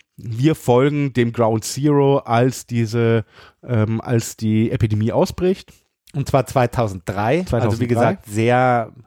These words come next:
Speaker 2: irritierend für mich an der Stelle.
Speaker 1: Machen dann einen Sprung zwanzig Jahre in die Zukunft und sind in einer Welt,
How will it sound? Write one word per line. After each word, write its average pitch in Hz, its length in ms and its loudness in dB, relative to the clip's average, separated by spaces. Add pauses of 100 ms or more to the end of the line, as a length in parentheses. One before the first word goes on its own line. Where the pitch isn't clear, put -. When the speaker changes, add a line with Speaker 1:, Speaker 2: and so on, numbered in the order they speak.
(160)
Speaker 2:
irritierend 143 600 -2
für 175 120 -6
mich 170 220 -8
an 160 80 -8
der 156 120 -4
Stelle. 151 200 -4
Speaker 1:
Machen 143 280 2
dann 156 180 2
einen 143 160 2
Sprung 160 480 0
zwanzig 151 320 -2
Jahre 127 260 2
in 117 80 -2
die 101 100 -10
Zukunft 180 640 -4
und 127 340 -2
sind 143 480 -2
in 127 160 -2
einer 117 340 0
Welt, 135 540 2